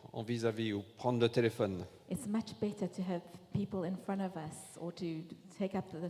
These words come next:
Speaker 2: telephone.
Speaker 1: Ça prend plus de temps.
Speaker 2: It takes more time.
Speaker 1: Mais nos relations sont importantes,
Speaker 2: But
Speaker 1: sont
Speaker 2: our
Speaker 1: importantes.
Speaker 2: relationships are important.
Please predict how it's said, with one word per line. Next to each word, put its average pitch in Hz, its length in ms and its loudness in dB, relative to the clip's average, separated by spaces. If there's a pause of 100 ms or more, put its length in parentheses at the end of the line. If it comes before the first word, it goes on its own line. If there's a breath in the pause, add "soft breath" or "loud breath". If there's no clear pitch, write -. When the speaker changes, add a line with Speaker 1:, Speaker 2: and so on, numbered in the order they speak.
(140)
Speaker 2:
telephone. 160 560 -4
Speaker 1:
Ça 147 160 -2
prend 123 180 2
plus 131 220 0
de 127 100 4
temps. 113 260 -2 (360 loud breath)
Speaker 2:
It 233 100 -2
takes 302 280 0
more 214 120 -2
time. 185 360 -2 (640)
Speaker 1:
Mais 120 120 0
nos 113 160 0
relations 113 420 2
sont 104 280 -6
importantes, 101 520 -6
Speaker 2:
But 196 100 0
Speaker 1:
sont 190 60 0
Speaker 2:
our 185 80 0
Speaker 1:
importantes. 190 320 2
Speaker 2:
relationships 196 540 -2
are 170 120 -2
important. 165 640 -4